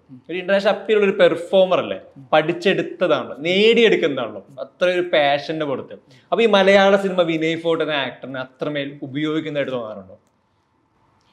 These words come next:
Speaker 1: ഞാൻ പൊതുവേ ഉണ്ടല്ലോ ലൈഫിനെ
Speaker 2: ഉം.
Speaker 1: നോക്കി കാണുന്നതും അല്ലെങ്കിൽ എല്ലാത്തിനും നോക്കി കാണുന്നതും വളരെ പോസിറ്റീവായിട്ട് നോക്കാൻ ശ്രമിക്കുന്ന ആളാണ്.
Speaker 2: ഉം.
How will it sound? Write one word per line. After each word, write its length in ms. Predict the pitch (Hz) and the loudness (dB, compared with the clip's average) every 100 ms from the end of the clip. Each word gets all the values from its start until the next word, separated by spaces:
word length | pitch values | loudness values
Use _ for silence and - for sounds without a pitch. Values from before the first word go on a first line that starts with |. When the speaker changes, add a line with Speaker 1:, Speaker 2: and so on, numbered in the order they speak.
| _ _ _ _ 208 | _ _ _ _ -2
Speaker 1:
ഞാൻ 260 | 202 220 233 | -2 0 -2
പൊതുവേ 400 | 202 180 180 175 | -2 0 0 0
ഉണ്ടല്ലോ 420 | 151 147 147 156 | -2 -6 -6 -4
ലൈഫിനെ 440 | 165 165 165 175 | -2 -2 -4 -6
Speaker 2:
ഉം. 60 | 185 | -6
Speaker 1:
നോക്കി 320 | 170 170 160 | -6 -4 -6
കാണുന്നതും 600 | 160 156 156 156 160 156 | -6 -8 -8 -10 -10 -10
അല്ലെങ്കിൽ 240 | 156 160 | -8 -6
എല്ലാത്തിനും 480 | 165 170 165 165 170 | -6 -4 -4 -4 -6
നോക്കി 320 | 175 160 160 | -6 -8 -8
കാണുന്നതും 520 | 165 165 160 156 160 160 | -6 -6 -6 -8 -10 -10
വളരെ 360 | 156 160 160 | -8 -6 -6
പോസിറ്റീവായിട്ട് 920 | 165 170 160 143 151 160 160 156 160 | -6 -4 -4 -4 -6 -4 -2 -4 -6
നോക്കാൻ 440 | 160 151 151 147 156 | -6 -8 -8 -12 -12
ശ്രമിക്കുന്ന 560 | - 185 165 160 170 165 | -10 -6 -4 -4 -4 -4
ആളാണ്. 280 | 151 131 123 | -4 -4 -8
Speaker 2:
ഉം. 400 | 113 117 - | -12 -16 -20